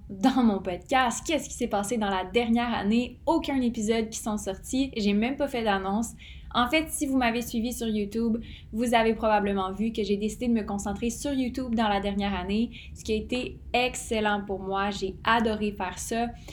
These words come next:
J'ai adoré publier du contenu vidéo et maintenant, je l'amène d'une autre façon. Le podcast va être tellement éducatif avec plein de valeurs.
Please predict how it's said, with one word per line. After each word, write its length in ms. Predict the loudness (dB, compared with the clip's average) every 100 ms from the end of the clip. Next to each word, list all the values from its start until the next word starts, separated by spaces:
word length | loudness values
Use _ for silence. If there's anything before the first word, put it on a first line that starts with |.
| -14
J'ai 220 | -6 -2 4
adoré 440 | 4 4 2 0
publier 320 | -2 -2 -2
du 100 | -2
contenu 400 | -4 0 4 4
vidéo 960 | 4 2 2 2 0 0 2 4 4 2 -6 -4
et 120 | 4 6
maintenant, 320 | 6 2 2
je 80 | 4
l'amène 280 | 4 4
d'une 220 | 6 6 6
autre 180 | 2
façon. 360 | 0 -2 0 0
Le 140 | 0
podcast 520 | 0 -2 2 2 2 2
va 320 | 0 0 0
être 200 | -2 -8 0
tellement 280 | 2 2 2
éducatif 680 | 0 0 -2 -2 -2 -2 0
avec 400 | 0 0 0 -4 -8
plein 240 | -4 2 4
de 80 |
valeurs. 480 | 6 6 6 4 2